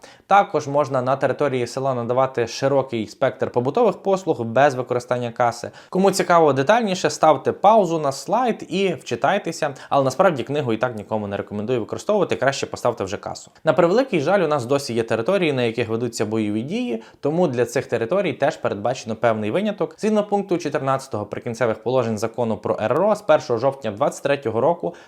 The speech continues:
звільняються від відповідальності підприємці, що працюють без Р Р О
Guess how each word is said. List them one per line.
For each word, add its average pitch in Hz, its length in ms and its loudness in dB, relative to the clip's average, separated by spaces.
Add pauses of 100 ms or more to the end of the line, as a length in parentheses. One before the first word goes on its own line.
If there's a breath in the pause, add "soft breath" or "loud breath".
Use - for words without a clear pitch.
звільняються 127 680 -2
від 113 180 -4
відповідальності 110 600 -2
підприємці, 127 540 -6
що - 180 -8
працюють 110 500 -2
без 110 200 -2
Р 107 140 -2
Р 123 100 0
О 202 140 4